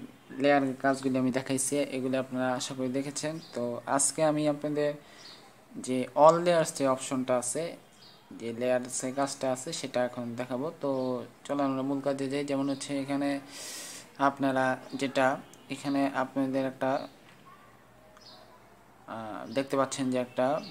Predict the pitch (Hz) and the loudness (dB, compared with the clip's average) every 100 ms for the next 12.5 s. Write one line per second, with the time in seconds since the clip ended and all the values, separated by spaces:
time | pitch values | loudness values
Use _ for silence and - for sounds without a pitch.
0 | - 131 123 131 127 127 123 123 - 135 | 0 2 4 2 2 0 -2 -6 -4 -2
1 | 127 120 - 160 143 131 143 143 151 143 | -2 -2 -6 -8 -8 -6 -4 -4 -4 -4
2 | 131 127 131 - 117 117 135 - - - | -4 -6 -4 -4 -4 -4 -6 -6 -20 -20
3 | - - 127 - 156 156 160 156 - - | -20 -12 -10 -6 -4 4 6 6 2 -8
4 | - - - 127 135 135 131 151 135 135 | -16 -18 -12 -4 0 2 2 0 -2 0
5 | 131 151 135 131 131 131 139 147 147 139 | -4 -4 -4 -2 -4 2 2 4 2 2
6 | - 123 120 - 117 117 - - - - | 0 -4 -6 -6 -6 -6 -10 -16 -20 -20
7 | - 127 139 147 143 160 139 135 143 131 | -6 -2 -2 -2 -2 0 -2 -2 -2 0
8 | 143 165 - - - 135 147 143 143 135 | -2 -4 -16 -20 -12 -4 0 2 2 2
9 | 131 - 127 127 123 - 120 117 117 180 | 0 -4 -4 -2 -4 -4 -4 -4 -6 -10
10 | - - - 165 143 - - - - - | -14 -18 -6 -4 -4 -6 -18 -20 -20 -20
11 | - - 123 - 139 139 156 151 151 147 | -14 -8 -6 0 -2 -2 -8 -4 -4 -4
12 | - 147 139 139 139 | 0 2 2 0 -4